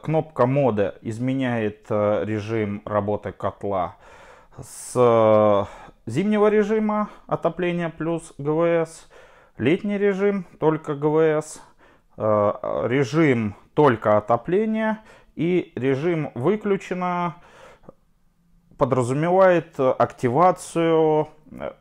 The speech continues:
режима антизамерзания. В нижней части котла стандартная компоновка. Выход в систему отопления,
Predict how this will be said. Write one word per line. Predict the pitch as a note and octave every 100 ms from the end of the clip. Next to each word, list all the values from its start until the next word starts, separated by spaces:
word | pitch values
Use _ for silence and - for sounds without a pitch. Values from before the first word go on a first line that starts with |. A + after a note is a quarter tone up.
| _
режима | A#2 A#2+ A#2+ F3+ E3+
антизамерзания. | B2 C#3 C3 A#2 A2 G#2 F#2+ F#2 E2+ C#2+ - _ _ _ _ _ _ _ _ _ _ _ _ _ _ - - - - - _
В | - A2
нижней | G#3 F3+ F#3
части | F#3+ F3 -
котла | D3 D#3 E3+ G#3 G3+
стандартная | - - B2 B2 D3+ - B2
компоновка. | B2 G#2+ G#2+ G2+ D2 - - - - _ - - - - - - - - _ _ - - - _ _ - -
Выход | C3 G#3 G3 D3
в | -
систему | D3 - C3 B2
отопления, | A#2 - A#2+ C3+ C#3+ E3 F3 E3+